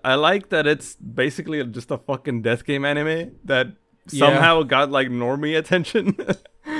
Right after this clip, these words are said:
Speaker 1: Like, mainly, I, I, it's probably just 'cause it's, like, Korean, right? But <laughs> it's, uh, no, like, Squid Games is, like, objectively, it's just good. Like, it has a really, um, like, the, the actors are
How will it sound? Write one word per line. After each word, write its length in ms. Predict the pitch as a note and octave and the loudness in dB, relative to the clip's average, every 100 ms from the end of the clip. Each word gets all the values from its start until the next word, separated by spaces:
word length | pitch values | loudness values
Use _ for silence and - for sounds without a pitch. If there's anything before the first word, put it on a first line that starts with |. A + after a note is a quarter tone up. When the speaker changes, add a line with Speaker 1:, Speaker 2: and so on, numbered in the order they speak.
| D4+ D4 A#3 | -4 -4 0
Speaker 1:
Like, 280 | D3 D3 D3 | 4 4 4
mainly, 440 | D#3 D#3 G3 A3+ C#3 | 0 0 0 -2 0
I, 120 | D3 | 0
I, 220 | C#3+ C#3 | 0 -6
it's 120 | - - | -8 -4
probably 280 | F3+ A3 | -2 -2
just 160 | C#3+ D3 | -4 -6
'cause 140 | C#3+ | -8
it's, 160 | B2+ A#2+ | -8 -4
like, 240 | A#2+ A#2 - _ | -4 -4 -6 _
Korean, 540 | C#3 A#2+ B2+ C3+ A#2+ | -6 -2 -2 -4 -6
right? 280 | A2+ A#2+ B2 - - | -6 -8 -10 -16 -12
But 280 | F#3+ B2 G#2 A#2 - - | -4 -4 -2 -4 -4 -4
<laughs> 220 | A#3 F3 - _ _ _ _ _ B3 B3 A3+ D#3 | -2 -2 -6 _ _ _ _ _ -20 -20 -18 -14
it's, 340 | - A#2+ - C#3 | -8 -8 -8 -6
uh, 540 | C#3 C#3 C#3 C3 - - | -2 -2 -2 -4 -8 -6
no, 220 | D#3 F#3 | -4 -2
like, 200 | D#3 C#3+ | -2 -4
Squid 200 | - F#3+ | -6 -8
Games 220 | A3+ F#3 | -6 -8
is, 60 | E3 | -2
like, 260 | D#3+ A#2 - _ _ _ C#3 | 0 -2 -6 _ _ _ -2
objectively, 600 | A#2+ B2+ D#3 G3+ F#3+ D#3+ | 0 0 0 -2 0 0
it's 120 | B2 | -2
just 180 | D3 A#2 | -6 -2
good. 220 | C3 A#2 | -2 0
Like, 180 | A2 A2 | -2 0
it 80 | |
has 220 | B2 C3 B2 | 0 -2 -2
a 280 | A2 G#2 G2+ | -2 -2 -4
really, 480 | A2+ A#2+ A#2+ A2 | -6 -4 -4 -4
um, 400 | G2+ G2 G2 G2 - _ _ _ _ _ _ _ - | -4 -6 -10 -14 -18 _ _ _ _ _ _ _ -8
like, 200 | A2+ G#2 | -6 -4
the, 300 | G2 G2 - | -4 -6 -8
the 140 | - G#2+ | -2 0
actors 420 | B2 - D3 C3 | 0 0 -4 -2
are 480 | B2+ B2 A#2+ A#2 | 0 0 0 -4